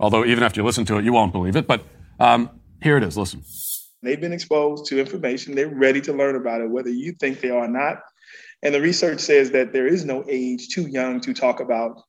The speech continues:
Speaker 2: pretty much anything. If they know about it, they're ready to learn about it, right? So there is no,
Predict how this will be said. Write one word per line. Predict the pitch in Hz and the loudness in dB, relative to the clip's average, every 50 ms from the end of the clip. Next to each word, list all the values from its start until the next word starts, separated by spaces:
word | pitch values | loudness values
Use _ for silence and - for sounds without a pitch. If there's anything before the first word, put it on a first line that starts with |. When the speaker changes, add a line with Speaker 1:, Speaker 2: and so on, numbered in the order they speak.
| _ _ | _ _
Speaker 2:
pretty | _ - 127 117 | _ -2 -2 0
much | 117 110 113 | -2 -2 -4
anything. | 135 156 135 110 107 104 - _ _ | -4 -6 -6 -8 -8 -12 -14 _ _
If | 147 143 131 127 120 123 | 0 0 0 0 0 2
they | 147 170 202 220 | 4 4 4 4
know | 208 208 233 240 | 4 2 4 4
about | 185 120 117 107 98 101 120 | 2 2 0 -4 -4 -6 -6
it, | 151 175 - _ _ _ _ _ _ _ _ _ _ _ _ _ _ | -8 -8 -10 _ _ _ _ _ _ _ _ _ _ _ _ _ _
they're | 117 117 139 147 143 | 0 4 4 6 6
ready | 139 139 135 131 131 | 6 4 4 4 2
to | - - | -2 -2
learn | 123 123 123 117 113 101 | 0 0 0 0 -2 -4
about | 90 - - - - _ _ _ _ _ _ _ _ _ _ _ _ _ - _ _ | -8 -12 -16 -16 -20 _ _ _ _ _ _ _ _ _ _ _ _ _ -20 _ _
it, | 107 | -8
right? | 113 113 113 113 - | -6 -6 -8 -10 -12
So | - - 120 | -6 -2 0
there | 127 131 | 4 4
is | 147 165 151 143 | 4 4 4 2
no, | 139 127 123 123 120 120 120 - | 2 2 4 2 2 0 -4 -8